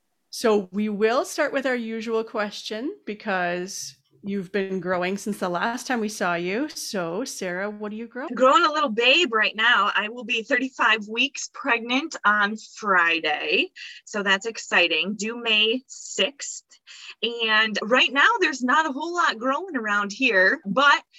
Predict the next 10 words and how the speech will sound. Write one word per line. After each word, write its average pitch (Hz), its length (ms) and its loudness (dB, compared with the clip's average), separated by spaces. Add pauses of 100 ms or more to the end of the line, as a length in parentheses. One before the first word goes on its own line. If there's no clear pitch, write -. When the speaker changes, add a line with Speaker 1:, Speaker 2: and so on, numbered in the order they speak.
(260)
Speaker 2:
we've 220 180 -10
got, 226 340 4
we're 214 100 -4
getting 214 240 -4
corn 247 280 -2
and 262 140 0
soy 285 200 0
seed 247 440 -2
next 208 360 -4
week. 233 360 0